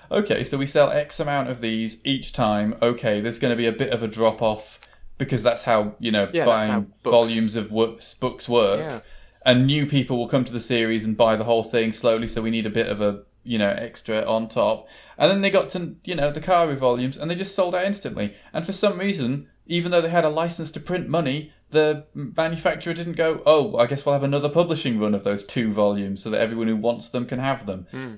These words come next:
Speaker 1: But no. Anyway, they might have reprinted it, but they hadn't reprinted it last time I looked, which was admittedly five years ago. But still,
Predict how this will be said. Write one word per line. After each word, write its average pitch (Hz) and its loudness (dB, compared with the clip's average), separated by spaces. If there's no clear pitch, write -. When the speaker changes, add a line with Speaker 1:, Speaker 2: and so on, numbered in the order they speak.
Speaker 1:
But 180 2
no. 95 -2
Anyway, 117 4
they 160 0
might 190 4
have 131 -2
reprinted 120 -4
it, 95 -2
but 110 -4
they 127 2
hadn't 147 0
reprinted 127 -6
it 110 -4
last 117 -2
time 113 -2
I 104 0
looked, 104 -2
which 110 -10
was 123 -6
admittedly 139 -2
five 104 0
years 107 -2
ago. - -8
But 131 2
still, 151 0